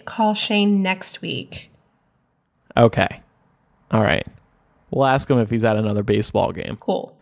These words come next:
Speaker 2: Look at that. Over, uh, Laura overrode everybody.
Speaker 1: Mm-hmm. That's what I do.
Speaker 2: <laughs>
Speaker 1: You think I'm joking? This is, like, every meeting that we have.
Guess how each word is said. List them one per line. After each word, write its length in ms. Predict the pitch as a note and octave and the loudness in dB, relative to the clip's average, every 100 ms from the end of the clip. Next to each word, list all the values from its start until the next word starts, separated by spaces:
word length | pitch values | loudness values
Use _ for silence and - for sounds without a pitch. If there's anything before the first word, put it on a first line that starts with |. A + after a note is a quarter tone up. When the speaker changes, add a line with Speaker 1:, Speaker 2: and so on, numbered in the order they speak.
| _ - | _ 0
Speaker 2:
Look 80 | D#3+ | 2
at 40 | |
that. 180 | B2 G2 | 4 4
Over, 280 | C3 D3 - | 4 4 2
uh, 60 | B2+ | 0
Laura 440 | C3 C3 E3+ D#3 | 0 0 2 2
overrode 480 | C3+ C3+ C3 B2 A#2+ | 0 0 2 2 2
everybody. 440 | A#2 C3 - - | 0 0 -4 -6
Speaker 1:
Mm-hmm. 240 | A#3 B3 F4+ A4 - - | -2 -2 -2 -10 -10 -4
That's 220 | B3 - | -4 0
what 80 | C4 | 0
I 80 | B3 | 2
do. 280 | C#4 B3 - - - _ _ - - | 2 0 -4 -18 -20 _ _ -20 -4
Speaker 2:
<laughs> 120 | - - C4+ C4 - C4 - - - F#4+ - - - - - _ _ _ _ - - - | -2 0 0 0 0 -2 0 -6 -4 -6 -6 -6 -8 -4 -8 _ _ _ _ -20 -10 -2
Speaker 1:
You 120 | A3+ | 2
think 160 | D4 D4 | 2 2
I'm 140 | A3 | 2
joking? 580 | A#3 C4+ B3+ F3+ F#3 G3 | 2 2 2 0 0 -2
This 180 | A#3 B3 | -2 0
is, 140 | C4+ C4 | 0 2
like, 180 | B3 | 2
every 300 | B3 A3 A#3+ | 2 0 2
meeting 420 | A#3 G#3 A3+ A3+ G#3 | 2 4 4 4 2
that 140 | - | 2
we 100 | G3+ | 0
have. 460 | G#3 C4 G#3 A#3 | 2 2 4 2